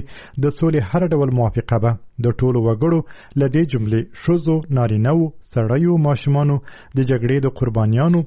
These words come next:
او اقلیتونو حقونه خوندي کوي. اتم، له ټولو هیوادونو غوښتنه شوې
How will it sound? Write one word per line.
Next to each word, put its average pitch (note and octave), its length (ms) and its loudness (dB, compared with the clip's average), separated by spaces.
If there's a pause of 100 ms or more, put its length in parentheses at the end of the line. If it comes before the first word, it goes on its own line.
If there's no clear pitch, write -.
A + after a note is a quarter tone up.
(260)
او F#3 100 2 (160)
اقلیتونو C#3 640 0 (160)
حقونه A#2+ 460 -2
خوندي G#2+ 360 -2
کوي. A2+ 300 0 (360)
اتم، C#3 300 0 (380)
له E3+ 120 4
ټولو G3 300 0
هیوادونو C3+ 500 0
غوښتنه B2+ 400 0
شوې A2 300 -2